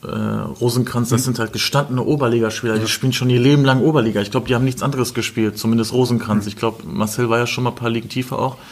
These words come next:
Speaker 1: bei
Speaker 2: Hm.
Speaker 1: Homburg und bei Brakel, aber, äh, Oehmer wär s-, sofort gesetzt, weil Oehmer ist ein Spieler noch bis in die Regionalliga.
Speaker 2: Mhm.
Speaker 1: Du stellst ihn auf und um ihn herum spiel-, äh,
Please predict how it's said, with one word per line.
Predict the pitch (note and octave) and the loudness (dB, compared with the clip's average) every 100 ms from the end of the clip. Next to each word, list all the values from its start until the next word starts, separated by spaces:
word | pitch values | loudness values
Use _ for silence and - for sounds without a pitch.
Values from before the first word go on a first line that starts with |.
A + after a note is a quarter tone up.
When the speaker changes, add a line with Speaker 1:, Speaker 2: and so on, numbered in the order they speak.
| - - | -18 -6
Speaker 1:
bei | G#2+ | -4
Speaker 2:
Hm. | G#2 | 0
Speaker 1:
Homburg | A#2+ A#2+ A#2 | 0 0 -2
und | A#2 | -2
bei | A2 | -2
Brakel, | G#2 A#2 - - | 0 -2 -2 -2
aber, | A2 G#2+ - - - - - - - - - | -2 -4 -14 -16 -16 -18 -20 -20 -20 -20 -4
äh, | A2+ A2 A2 - - - | 0 2 0 -4 -10 2
Oehmer | C3 C#3+ C3 A#2+ | 4 6 4 4
wär | B2+ | 0
s-, | - - F#2+ | -2 -10 -8
sofort | B2 - C3 C3 | -6 -4 -6 -2
gesetzt, | A#2 B2+ B2+ - - - | 0 0 -2 -12 -14 -6
weil | F#2+ C3 | -2 2
Oehmer | C#3+ D3 | 2 2
ist | - | -2
ein | D3 | -4
Spieler | - D3 C#3 | -4 -2 0
noch | B2 B2 | 0 0
bis | C#3+ C#3+ | -4 -2
in | C#3 | 0
die | B2+ | 0
Regionalliga. | A#2+ B2 C3 D3 D3+ E3 F#3+ F#3 - - | 0 0 0 0 0 0 -2 -6 -12 -4
Speaker 2:
Mhm. | A#2 | -2
Speaker 1:
Du | C#3 | 0
stellst | - D3 D3 D#3+ | 4 4 4 2
ihn | C#3+ | 0
auf | F3 A3+ - | 0 -4 -6
und | - C3+ | -6 -2
um | D3+ D#3 | 0 2
ihn | D3+ | 2
herum | C#3+ D3 E3+ F3 - - - - | 2 0 -2 -4 -20 -18 -18 -14
spiel-, | - - C3 | -10 -2 2
äh, | A#2+ | 4